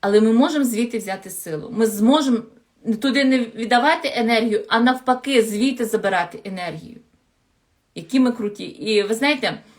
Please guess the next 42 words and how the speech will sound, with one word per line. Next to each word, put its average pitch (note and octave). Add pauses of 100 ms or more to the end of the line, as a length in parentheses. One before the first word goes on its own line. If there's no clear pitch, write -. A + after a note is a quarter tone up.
(200)
в -
моїй C4
роботі, A#3
от -
коли A3+
ми G#3+
проходимо G3+
з F#3+
клієнтами F#3+ (280)
або F3+
мама, G#3
або E3
тата, F3 (680)
і A#3
коли B3
батьки, G#3+
коли A#3+
потім B3+
мені A3
клієнти A3
кажуть: G#3+ (280)
«Яка D4
кла-, C4+
які A3+
класні B3+
в A3
нас A3
батьки, G3+
ми A3+
думали, A3
що G#3
вони G3+
токсичні», G#3 (220)
це A#3+
для A#3
мене, B3+
ви G#3+
знаєте, A3+
ну, A3+
це A3+
для A3
мене A3